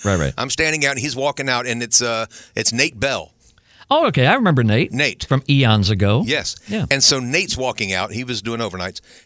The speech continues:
Speaker 2: And so I'm there, and Nate's walking out, and Nate just kind of, you know, was half asleep 'cause who wouldn't at, you know, five o'clock?
Speaker 1: Duh.
Speaker 2: And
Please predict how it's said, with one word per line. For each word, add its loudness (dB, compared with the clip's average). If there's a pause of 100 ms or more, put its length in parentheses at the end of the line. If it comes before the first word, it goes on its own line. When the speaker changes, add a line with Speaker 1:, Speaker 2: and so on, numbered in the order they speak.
Speaker 2:
And -2
so -2
I'm -6
there, -2
and -6
Nate's -2
walking -6
out, -2
and -10
Nate -4
just -8
kind -4
of, -8
you -8
know, -10 (160)
was -12
half -6
asleep -2
'cause -6
who -6
wouldn't -6
at, -12 (100)
you -8
know, -12
five -10
o'clock? -8 (120)
Speaker 1:
Duh. 2 (200)
Speaker 2:
And -4